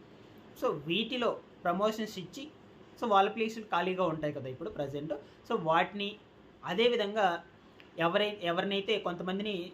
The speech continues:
చాలామందిని సస్పెండ్ కూడా చేశారనమాట మనకు ఉద్యోగాల నుంచి వివిధ కారణాల చేత. ఇక సస్పెండ్ అయ్యి ఖాళీగా ఉన్నటువంటి ఉద్యోగాలకు సంబంధించి, అదేవిధంగా కొంతమంది జాబ్స్‌కి రిజైన్ చేసి ఉంటారు, మానేసి ఉంటారు.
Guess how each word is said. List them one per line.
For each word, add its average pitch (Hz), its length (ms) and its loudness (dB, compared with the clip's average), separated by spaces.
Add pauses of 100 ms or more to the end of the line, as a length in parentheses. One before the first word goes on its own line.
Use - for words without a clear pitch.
(100)
చాలామందిని 185 580 -2
సస్పెండ్ 190 540 -4
కూడా 202 160 2 (100)
చేశారనమాట 151 540 -2
మనకు 131 260 -8
ఉద్యోగాల 147 420 -2
నుంచి 120 320 -6 (400)
వివిధ 156 220 0
కారణాల 151 440 0
చేత. 120 320 -8 (180)
ఇక 190 100 -8
సస్పెండ్ 196 500 0
అయ్యి 196 320 4
ఖాళీగా 170 320 2
ఉన్నటువంటి 160 440 0
ఉద్యోగాలకు 151 480 -2
సంబంధించి, 147 640 -6 (120)
అదేవిధంగా 190 580 0 (340)
కొంతమంది 208 600 2
జాబ్స్‌కి 180 440 0
రిజైన్ 180 380 0
చేసి 147 280 -2
ఉంటారు, 120 220 -8
మానేసి 147 400 -4
ఉంటారు. 117 260 -8